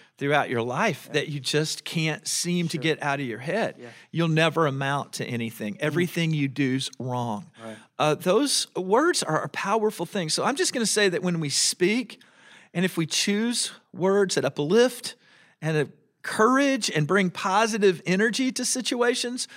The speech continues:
Speaker 1: I'm gonna say that not only, I, I'm gonna say not only does it make us happy to speak those words, but we create an environment of happiness. We
Speaker 2: Yeah.
Speaker 1: create an environment where happiness can thrive
Speaker 2: Yeah.
Speaker 1: by the words that we speak.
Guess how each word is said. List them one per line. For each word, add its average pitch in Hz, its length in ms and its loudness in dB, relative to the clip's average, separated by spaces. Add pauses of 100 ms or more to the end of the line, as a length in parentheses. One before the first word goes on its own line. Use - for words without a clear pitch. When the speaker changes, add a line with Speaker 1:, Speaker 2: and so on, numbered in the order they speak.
(300)
Speaker 1:
I'm 240 160 2
gonna 269 200 8
say 196 520 4
that 185 120 0
not 233 200 2
only, 202 480 2 (240)
I, 190 260 0
I'm 269 100 2
gonna 294 120 0
say 233 140 2
not 220 160 2
only 226 120 2
does 180 100 -2
it 160 60 -6
make 185 160 2
us 156 140 0
happy 247 420 2
to 165 80 2
speak - 400 2
those 196 220 2
words, 104 260 -4 (320)
but 240 120 4
we 277 120 2
create 262 300 0
an 208 60 4
environment 175 1000 4 (300)
of 190 120 -2
happiness. 226 520 0
We 214 160 -2
Speaker 2:
Yeah. 147 80 -6
Speaker 1:
create 240 300 0
an 196 120 2
environment 185 600 2
where 180 100 4
happiness 208 600 0
can 156 200 -6
thrive 185 640 0 (140)
Speaker 2:
Yeah. 135 80 -12
Speaker 1:
by 180 100 2
the 160 100 0
words 139 280 0
that - 80 -14
we 127 80 -6
speak. - 480 -8